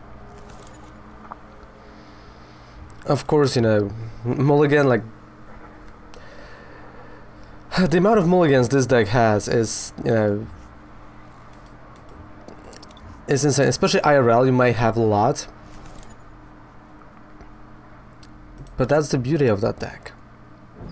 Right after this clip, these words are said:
A consistency in, uh, the starting, right? You always will start with the Guardian.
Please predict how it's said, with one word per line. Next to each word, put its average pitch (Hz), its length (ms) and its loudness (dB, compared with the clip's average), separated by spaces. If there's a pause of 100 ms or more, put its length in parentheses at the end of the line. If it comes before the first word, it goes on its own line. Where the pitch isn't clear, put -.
(960)
A 135 120 0
consistency 151 720 0 (120)
in, 135 280 4
uh, 123 300 4
the 117 120 0
starting, 123 460 0
right? 107 160 2
You - 100 -4
always 127 380 2
will 120 100 0
start 107 420 -2
with 113 180 0
the 117 60 0
Guardian. 107 540 2